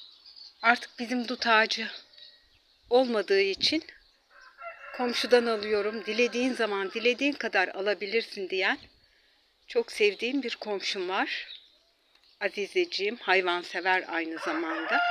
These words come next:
Burada en iyi görüştüğüm komşu o diyebilirim. Özlem de öyle ama Özlem daha uzakta.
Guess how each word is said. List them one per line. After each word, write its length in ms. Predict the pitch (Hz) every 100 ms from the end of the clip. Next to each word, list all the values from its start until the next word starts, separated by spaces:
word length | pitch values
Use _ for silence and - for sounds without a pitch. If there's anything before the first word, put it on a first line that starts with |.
| - - - - - - - - - -
Burada 280 | 240 233 226 -
en 160 | 269 254
iyi 220 | 220 196 - - _ _ _ _ _ _ _
görüştüğüm 640 | 220 208 - - 208 196
komşu 400 | - 214 196 -
o 220 | - 208
diyebilirim. 600 | 165 180 165 170 170 165 - - - - _ _ -
Özlem 480 | 208 202 208 208 208
de 140 | -
öyle 240 | 208 226
ama 300 | 277 339 240 233
Özlem 440 | 220 220 226 226
daha 200 | 220 220
uzakta. 600 | 214 190 175 - - 247